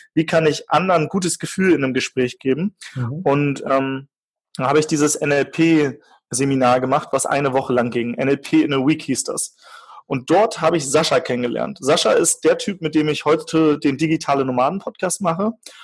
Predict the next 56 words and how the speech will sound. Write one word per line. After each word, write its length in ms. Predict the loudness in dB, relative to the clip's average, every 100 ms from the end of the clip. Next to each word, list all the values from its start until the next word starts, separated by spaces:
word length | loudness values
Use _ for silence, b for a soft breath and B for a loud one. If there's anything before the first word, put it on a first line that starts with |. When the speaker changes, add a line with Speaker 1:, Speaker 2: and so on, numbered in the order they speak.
| B
Speaker 1:
Und 300 | -2 -2 0
am 100 | -2
Anfang 560 | 0 0 0 -2 -2 -6 -2
war 160 | 0
ich 140 | 0 -4
ihm 120 | -2
gar 140 | 0
nicht 120 | 0 0
so 100 | -2
sympathisch. 680 | -2 0 2 2 0 -2 _ _ _ -2
Aber 180 | 0 4
Speaker 2:
Mhm. 60 |
Speaker 1:
irgendwann 600 | 2 2 2 2 2 -2 -6 _ _ _
waren 400 | 0 2 2 0
wir 340 | 0 0 0 -2
in 200 | -4 0
einer 220 | 0 0
Szene, 560 | -2 0 0 2 0 0
also 200 | 0 2
wir 100 | 2
hatten 240 | 0 -2
uns, 340 | -4 -4 -4 -2
wir 60 |
hatten 180 | -2 -2
bis 140 | -2
dahin 200 | 0 0
noch 120 | 0 -2
gar 100 | -4
nicht 120 | -4
so 80 | -12
viel 120 | -16
Kontakt, 380 | -10 -6 -6 -2
aber 240 | -2 -4 B B _
irgendwann 340 | 0 2 0 0
haben 160 | 0
wir 220 | 2 2 -2 _
Impro-Theater 800 | -2 0 -2 -2 0 0 -2 -6
gespielt, 580 | -6 -8 -2 -2 -2 -10 b b b _
ähm, 260 | -2 -2 -2
an 140 | -2 0
einem 120 | 0
Abend. 460 | 0 0 -2 -4
Das 200 | -6 -2
war 160 | 2 2
immer 220 | 4 2
so 120 | 0
ein, 280 | -2 -6 -8
ja, 200 | -2 -2 -2
so 80 | -4
ein 60 |
Abendevent, 720 | -2 0 0 0 0 0 -2 -4
das 220 | -4 -4
freiwillig 640 | -10 -4 0 2 2 0
für 100 | -2
alle 260 | 0 2 2
war. 260 | 2 0